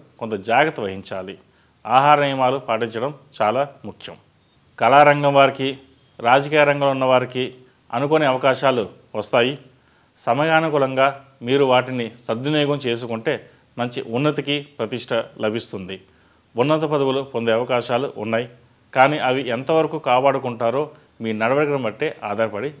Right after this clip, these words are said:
ఉంటుంది. విద్యార్థిని విద్యార్థులకు ఇబ్బందికరమైన వాతావరణం ఉంటుందని చెప్పవచ్చు. అంగట్లో అన్నీ ఉన్నా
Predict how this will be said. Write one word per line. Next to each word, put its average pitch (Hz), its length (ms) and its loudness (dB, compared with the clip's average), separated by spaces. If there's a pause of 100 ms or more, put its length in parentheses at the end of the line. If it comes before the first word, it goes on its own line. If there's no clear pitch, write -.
ఉంటుంది. 92 400 -18 (300)
విద్యార్థిని 147 520 0
విద్యార్థులకు 131 680 0 (520)
ఇబ్బందికరమైన 139 600 0
వాతావరణం 127 540 2 (340)
ఉంటుందని 117 400 -4
చెప్పవచ్చు. 117 580 -6 (640)
అంగట్లో 156 400 0
అన్నీ 131 280 0
ఉన్నా 143 380 0